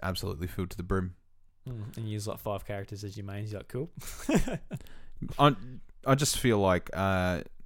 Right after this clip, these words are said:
Speaker 1: the way that they've sort of handled this game, I'm, like, it come out and it was missing a few things, but they addressed it, they moved on, they pushed forward,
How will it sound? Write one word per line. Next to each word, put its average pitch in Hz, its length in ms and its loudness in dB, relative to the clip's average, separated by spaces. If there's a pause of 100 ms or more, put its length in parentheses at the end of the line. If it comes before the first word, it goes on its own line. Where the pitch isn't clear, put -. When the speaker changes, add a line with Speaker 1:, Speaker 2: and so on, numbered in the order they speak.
(960)
Speaker 1:
the 113 240 4
way 135 240 12
that 123 160 2
they've 110 200 6
sort - 320 6
of 95 100 2
handled 104 340 2
this 107 160 0
game, 113 420 4
I'm, 95 440 0
like, 104 220 2
it 98 100 -4
come 107 240 2
out 101 300 4
and 98 160 0
it 85 60 -2
was 95 180 -2
missing 95 300 -2
a 95 40 -4
few 101 200 -8
things, 90 520 -8 (460)
but 95 160 2
they 95 140 4
addressed 92 460 0
it, 87 160 -4
they 92 80 -2
moved 87 320 -2
on, 80 160 -2
they 85 100 -2
pushed - 260 0
forward, 92 500 2